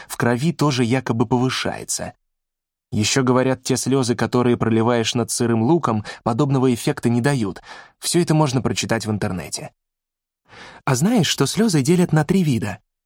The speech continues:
Так называемые базальные, которые увлажняют глаз и защищают его от пересыхания, рефлекторные, которые выделяются в ответ на внешние раздражители и повреждения, и эмоциональные. Над книжкой я проливала именно их.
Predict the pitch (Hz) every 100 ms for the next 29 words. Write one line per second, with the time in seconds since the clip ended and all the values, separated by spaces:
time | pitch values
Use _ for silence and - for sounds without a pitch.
0 | _ _ 180 180 156 135 135 143 131 123
1 | 120 104 127 107 107 95 117 165 180 -
2 | - - 139 143 135 131 123 131 113 131
3 | 117 104 113 180 - - - 135 127 117
4 | 123 - 175 170 135 139 165 151 160 147
5 | - 180 135 107 107 104 107 - - -
6 | 190 185 165 - 110 107 127 175 180 -
7 | - 147 147 143 135 123 123 135 131 113
8 | 113 110 117 131 120 113 110 120 131 -
9 | 113 110 104 107 107 147 - 151 147 147
10 | 160 151 127 113 98 92 - - - _
11 | 117 110 120 147 190 185 139 107 101 101
12 | - - - _ - 113 - 120 165 -
13 | 123 110 - 110 107 117 143 - 123 135
14 | 156 151 104 -